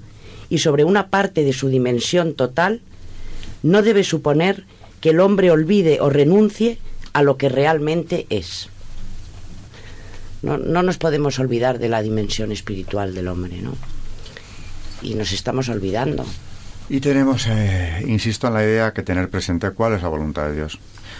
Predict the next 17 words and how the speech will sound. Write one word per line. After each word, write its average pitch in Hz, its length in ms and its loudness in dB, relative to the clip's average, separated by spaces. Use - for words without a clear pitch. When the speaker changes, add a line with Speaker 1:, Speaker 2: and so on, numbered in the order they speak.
Speaker 2:
los 90 180 -2
derechos 98 640 -2
de 82 180 -2
Dios 87 300 -2
de 80 80 -2
los 76 140 -4
que - 80 -6
hablaba 82 280 -2
San 80 200 -4
Pío 80 240 -2
décimo. 78 380 -4
Porque, 90 300 -2
claro, 117 240 2
en 101 40 0
el 95 120 0
debate, 104 480 0
eh, 90 380 -2